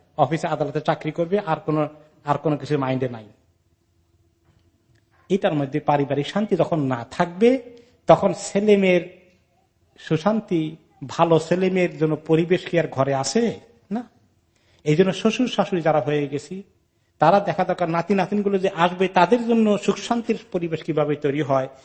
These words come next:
পরিবারটাকে সেভাবে লাইন করতে হবে। এক পরিবারে দুই ছেলে তিন মেয়ে, সবগুলা থাকি এক বাথরুম, তারপরে রুমের সংখ্যা কম, এরকম যে আছে, এর মধ্যে এত মজা আছে নাকি? একটু আলাদা করে দিলে হয় না?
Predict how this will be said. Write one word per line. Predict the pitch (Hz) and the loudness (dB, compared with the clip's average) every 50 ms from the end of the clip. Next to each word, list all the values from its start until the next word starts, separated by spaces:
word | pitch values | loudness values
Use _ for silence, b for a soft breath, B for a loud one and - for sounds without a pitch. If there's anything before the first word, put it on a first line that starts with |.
| b b b - | b b b 6
পরিবারটাকে | - 208 208 214 196 247 240 247 - 220 - 196 | 8 8 8 8 6 4 4 4 2 -4 -4 -4
সেভাবে | - - - 165 160 156 147 175 | -8 -6 -8 -4 -4 -4 -4 -2
লাইন | - 151 139 139 139 127 | -4 -2 -2 -2 -4 -6
করতে | - 120 - _ - 120 | -10 -14 -20 _ -20 -20
হবে। | - - _ _ _ _ _ _ _ _ _ _ - | -20 -20 _ _ _ _ _ _ _ _ _ _ 4
এক | - 220 226 220 - - - | 6 6 6 6 2 -2 0
পরিবারে | 220 214 220 214 202 214 202 208 | 2 2 2 6 6 6 6 6
দুই | 180 156 185 214 208 | 2 2 0 0 0
ছেলে | - - 208 202 208 202 | 2 2 2 4 4 2
তিন | 202 - 208 196 190 | 2 0 -2 0 0
মেয়ে, | 185 185 185 180 | 2 2 0 0
সবগুলা | 165 - 180 185 185 185 196 196 | 0 2 2 2 2 2 0 -2
থাকি | 185 - 180 170 - 185 180 170 - b b b b b b - 131 127 139 143 143 135 - | 0 -2 -6 -6 -4 -4 -4 -4 -6 b b b b b b -14 -12 -10 -8 -8 -10 -2 2
এক | 180 180 175 143 139 | 4 4 4 4 4
বাথরুম, | 170 175 175 - - 185 196 185 175 170 - - | 2 2 2 -2 -2 0 0 0 0 -2 -6 0
তারপরে | - 170 165 - 175 170 165 156 147 | 0 0 0 2 -2 -2 -2 -2 -4
রুমের | 139 151 180 185 190 | -2 0 0 0 0
সংখ্যা | 185 - 196 196 185 202 190 | -2 -2 -4 -2 0 0 -2
কম, | 196 - 185 180 170 160 - - b b b b - | 4 6 6 6 6 2 -4 -14 b b b b 0
এরকম | 170 180 196 - 196 190 | 2 2 2 4 0 0
যে | 185 196 202 196 190 196 - | 4 6 4 4 4 0 -4
আছে, | - 165 - - 190 175 156 - - | -6 -4 -4 -2 -6 -6 -6 -6 -6
এর | 185 202 196 202 208 | -4 -2 0 0 0
মধ্যে | 208 214 196 214 | 0 0 2 2
এত | 202 180 170 - 196 | 4 2 2 2 2
মজা | 185 175 165 151 156 | 4 4 6 6 6
আছে | 147 139 - 156 | 4 4 4 2
নাকি? | 139 131 127 - 120 113 123 _ _ _ _ _ _ _ _ _ _ _ _ _ _ _ _ _ _ _ - | 2 2 0 -2 -8 -14 -14 _ _ _ _ _ _ _ _ _ _ _ _ _ _ _ _ _ _ _ -2
একটু | 170 - 208 196 | -2 2 2 2
আলাদা | 170 165 180 180 202 | 4 4 6 6 6
করে | 190 208 202 | 4 4 2
দিলে | 196 190 202 202 | 4 4 4 4
হয় | 185 175 196 | 4 2 2
না? | 196 214 233 | -2 -2 -8